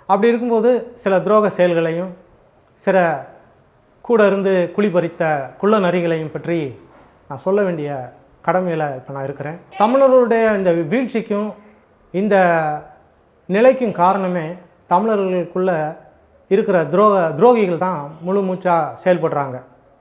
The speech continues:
கிட்டத்தட்ட ரெண்டாயிரம் வருஷமாவே வச்சுக்கலாம். அப்படி நம்முடைய தேசிய தலைவரோடையும்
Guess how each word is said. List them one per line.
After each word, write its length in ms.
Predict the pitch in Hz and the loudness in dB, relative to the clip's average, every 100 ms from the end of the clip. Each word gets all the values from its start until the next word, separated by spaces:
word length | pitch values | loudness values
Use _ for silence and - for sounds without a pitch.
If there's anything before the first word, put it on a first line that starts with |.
| _ | _
கிட்டத்தட்ட 320 | 175 175 175 185 | -4 -2 0 0
ரெண்டாயிரம் 320 | 175 180 170 170 | 2 0 0 -4
வருஷமாவே 360 | 170 190 175 165 | -6 -6 -4 -4
வச்சுக்கலாம். 380 | - 139 131 - _ _ _ - - _ - - _ | -6 -10 -12 -14 _ _ _ -20 -20 _ -20 -20 _
அப்படி 240 | - 190 233 | -2 2 2
நம்முடைய 300 | 214 226 214 | 2 0 2
தேசிய 240 | 220 262 277 | 2 0 -2
தலைவரோடையும் 840 | 233 220 220 214 220 226 226 185 | 0 0 0 -2 -2 -4 -4 -6